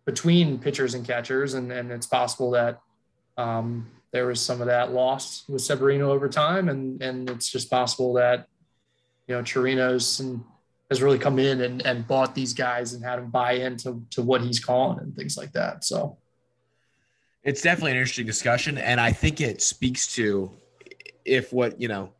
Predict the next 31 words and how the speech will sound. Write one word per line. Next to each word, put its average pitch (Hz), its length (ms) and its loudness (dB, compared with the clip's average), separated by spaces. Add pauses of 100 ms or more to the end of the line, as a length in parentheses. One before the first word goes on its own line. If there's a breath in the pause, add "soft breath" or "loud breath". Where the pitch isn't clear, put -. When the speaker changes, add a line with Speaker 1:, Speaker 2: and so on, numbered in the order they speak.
(180)
Speaker 2:
I 117 80 0
haven't 120 180 2
read 110 140 2
Andy's 107 280 -4
article 104 380 -2
either, 113 160 0
but 101 160 -4
in 95 80 -8
terms 110 240 -8
of 95 160 -8
the 98 120 -4
way 101 260 -4
it 87 120 -8
looks 101 280 -8
like, 98 300 -6 (840)
you 110 140 -6
know, 95 60 -4
you 95 160 -4
sort 101 180 -6
of 92 60 -6
described 98 560 -4
it, 123 240 -4 (120)
R 123 140 0
D 127 140 0
T, 131 440 -2 (540)
like, 113 160 -2
the, 127 300 0
the 113 480 0
Orioles 151 380 4
are 113 100 0
clearly 117 960 0